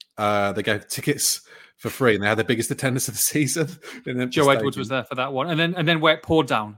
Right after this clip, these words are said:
Speaker 2: poured down
Speaker 1: Bra-,
Speaker 2: constantly.
Speaker 1: Braga.
Speaker 2: Braga.
Speaker 1: Braga, yeah, for,
Speaker 2: Soaked
Speaker 1: for No-,
Speaker 2: through.
Speaker 1: Noah's Ark, and then it was,
Speaker 2: Mm.
Speaker 1: um, Espanyol in Barcelona
Speaker 2: Which
Speaker 1: in
Speaker 2: was
Speaker 1: the
Speaker 2: a,
Speaker 1: last
Speaker 2: one of the gr-, that was a fun trip.
Speaker 1: Yeah, fun trip, terrible game 'cause they already won four nil in the first leg.
Speaker 2: Yeah.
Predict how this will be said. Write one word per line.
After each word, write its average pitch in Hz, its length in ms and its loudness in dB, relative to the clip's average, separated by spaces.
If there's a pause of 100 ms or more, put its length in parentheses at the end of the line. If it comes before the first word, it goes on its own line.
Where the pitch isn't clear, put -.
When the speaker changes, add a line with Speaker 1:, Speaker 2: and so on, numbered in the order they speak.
(160)
Speaker 2:
poured 147 260 0
down 107 220 -2
Speaker 1:
Bra-, 113 240 4
Speaker 2:
constantly. 123 360 -2
Speaker 1:
Braga. 101 400 0 (200)
Speaker 2:
Braga. 117 580 -2 (320)
Speaker 1:
Braga, 123 600 0
yeah, 98 300 -4
for, 101 360 -8
Speaker 2:
Soaked 95 320 -4
Speaker 1:
for 98 60 -6
No-, 113 80 -6
Speaker 2:
through. 107 200 -12 (240)
Speaker 1:
Noah's 113 400 -2
Ark, 95 440 -4
and 113 140 -4
then 113 120 2
it 113 80 -4
was, 104 240 -6
Speaker 2:
Mm. 107 180 -6
Speaker 1:
um, 104 40 -6 (260)
Espanyol 123 580 0
in 101 100 -2
Barcelona 92 800 -4
Speaker 2:
Which 160 160 -4
Speaker 1:
in - 40 -4
Speaker 2:
was 151 120 0
Speaker 1:
the 156 60 2
Speaker 2:
a, - 20 -2
Speaker 1:
last 180 100 -4
Speaker 2:
one 160 100 0
of 151 60 -4
the 139 60 0
gr-, 175 380 -8
that 160 160 0
was 143 120 -2
a 127 60 -8
fun 113 200 -6
trip. 110 260 -10 (600)
Speaker 1:
Yeah, 131 220 4
fun 160 240 0
trip, 120 280 0
terrible 120 300 2
game 95 320 -2
'cause - 120 -16
they 101 80 -6
already 95 240 -6
won 92 180 -8
four 98 200 -8
nil 92 120 -8
in 90 60 -8
the 85 60 -12
first 92 240 -10
leg. 90 160 -8
Speaker 2:
Yeah. 113 140 -12